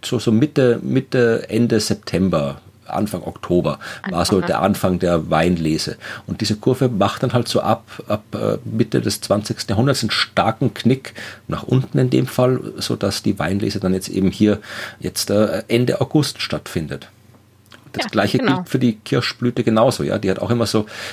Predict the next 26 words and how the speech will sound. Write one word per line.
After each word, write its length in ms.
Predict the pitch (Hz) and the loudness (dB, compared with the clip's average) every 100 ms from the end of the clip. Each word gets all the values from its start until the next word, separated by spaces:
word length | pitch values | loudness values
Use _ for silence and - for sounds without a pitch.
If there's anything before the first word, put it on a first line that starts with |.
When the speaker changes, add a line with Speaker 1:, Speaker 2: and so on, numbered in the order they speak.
| - | -6
Speaker 1:
ja, 340 | 87 95 104 | -2 0 0
Mitte, 640 | 104 95 120 - 101 - | 0 0 0 2 2 0
Ende 340 | 104 107 113 104 | -2 0 2 0
April 460 | - - 95 139 | -2 0 2 2
stattgefunden 680 | 143 151 - 135 - 139 139 | 0 -4 -2 -2 0 -2 0
und 80 | 120 | -2
jetzt 160 | 120 120 | -2 -4
ist 100 | - | -2
sie 80 | |
Anfang 320 | - 131 - 85 | 0 0 0 0
April. 420 | 73 80 76 - - - - - - | -2 0 -2 -2 -10 -20 -20 -20 -10
Ja, 80 | 113 | -2
und 280 | 113 - - | -2 -2 0
die, 280 | 95 95 92 - | 2 2 0 -6
die, 240 | 101 95 - | -6 -6 -6
das, 200 | - - | -8 -8
das, 180 | - - | -8 -6
der 120 | 90 | -4
Start 400 | - 92 101 - | 0 2 0 2
der 280 | 92 92 - | 2 2 2
Ernte, 460 | 98 110 113 107 | 0 2 2 2
der, 160 | 98 87 | 2 -2
der, 360 | 90 82 - - | 0 -2 -4 -6
ähm, 160 | - | -6
der, 320 | 82 - 85 90 | -6 -4 -4 -6
der 200 | - | -10